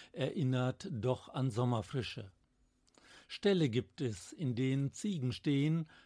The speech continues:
und der Mist dampft an den Zäunen. Wir arbeiten in der Stadt, sind zwanzig Minuten davon entfernt. Wir sind moderne Menschen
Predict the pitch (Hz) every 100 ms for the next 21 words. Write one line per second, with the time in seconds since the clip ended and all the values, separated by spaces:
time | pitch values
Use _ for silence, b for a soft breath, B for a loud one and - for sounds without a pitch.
0 | B 147 117 135 117 131 156 - - -
1 | 113 120 127 - - - 131 131 147 -
2 | 143 123 107 95 95 98 - _ _ _
3 | _ _ _ b b b b b b _
4 | 127 151 135 131 123 117 135 117 120 117
5 | - 175 180 - - 110 120 - 135 117
6 | 120 - 127 120 120 120 165 139 135 -
7 | 135 139 127 - 160 175 180 - b b
8 | b b - 117 113 107 120 120 - -
9 | 127 110 101 120 139 139 135 123 131 117
10 | 151 151 180